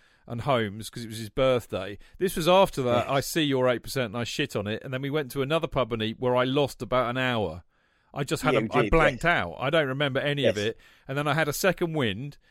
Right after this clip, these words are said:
Speaker 1: and then we went. We ended up in the fish market at
Speaker 2: Fish
Speaker 1: three in the
Speaker 2: market.
Speaker 1: morning, and then
Speaker 2: That's
Speaker 1: we were so done that we were literally propping each other up by our foreheads, at which point I said, "I think we need to go home now."
Speaker 2: You need to go, yeah.
Speaker 1: Yeah.
Speaker 2: Yeah, yeah, yeah,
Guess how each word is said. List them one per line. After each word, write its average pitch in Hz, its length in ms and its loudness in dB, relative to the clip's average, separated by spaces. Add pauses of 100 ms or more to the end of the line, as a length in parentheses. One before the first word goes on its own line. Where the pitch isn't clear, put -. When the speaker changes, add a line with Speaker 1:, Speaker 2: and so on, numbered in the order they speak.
(260)
Speaker 1:
and 139 100 -6
then 139 100 -2
we 147 120 0
went. 151 240 0
We 165 100 4
ended 180 180 0
up 165 160 0
in 151 80 -6
the 135 80 -8
fish - 380 0
market 117 580 -2 (220)
at 127 120 -2
Speaker 2:
Fish 156 120 -2
Speaker 1:
three 190 260 8
in 185 100 2
the 170 60 4
Speaker 2:
market. 175 160 4
Speaker 1:
morning, 127 400 0 (320)
and 143 160 -4
then 147 100 0
Speaker 2:
That's 151 60 -6
Speaker 1:
we 170 120 6
were 156 160 6
so 185 300 2
done 117 420 2
that 135 160 0
we 143 140 0
were 139 100 2
literally 151 400 -2
propping 170 380 -2
each 143 180 -6
other 143 220 0
up 120 120 -4
by 135 120 0
our 131 140 2
foreheads, 117 500 0
at 120 60 -6
which 131 180 -4
point 117 200 -4
I 127 60 -4
said, 120 220 -4
"I 117 60 0
think 123 180 -6
we 131 100 -8
need 127 200 -8
to - 60 -12
go 120 220 0
home 123 280 -4
now." 92 260 -10
Speaker 2:
You - 60 -2
need 127 200 -2
to 117 100 -16
go, 107 180 4
yeah. 95 340 0
Speaker 1:
Yeah. 120 100 -6
Speaker 2:
Yeah, 90 140 -2
yeah, 78 160 -4
yeah, 76 180 -4